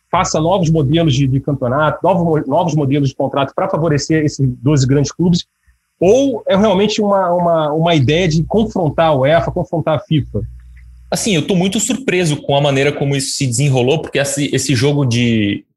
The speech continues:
Speaker 2: de cabo de guerra, assim, essa pressão sempre teve,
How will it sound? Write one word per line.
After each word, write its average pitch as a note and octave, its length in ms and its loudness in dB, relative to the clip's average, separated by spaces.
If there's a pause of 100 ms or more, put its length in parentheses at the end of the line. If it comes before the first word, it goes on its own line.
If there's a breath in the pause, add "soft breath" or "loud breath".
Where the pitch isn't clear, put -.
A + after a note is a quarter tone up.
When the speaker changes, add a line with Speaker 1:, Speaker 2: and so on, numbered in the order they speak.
(220)
Speaker 2:
de G#2+ 200 -2
cabo A2+ 280 -4
de A2 100 -2
guerra, B2 280 0
assim, C#3 180 -4
essa C3 200 -2
pressão C3 440 -2
sempre E3 420 -2
teve, D#3 480 -2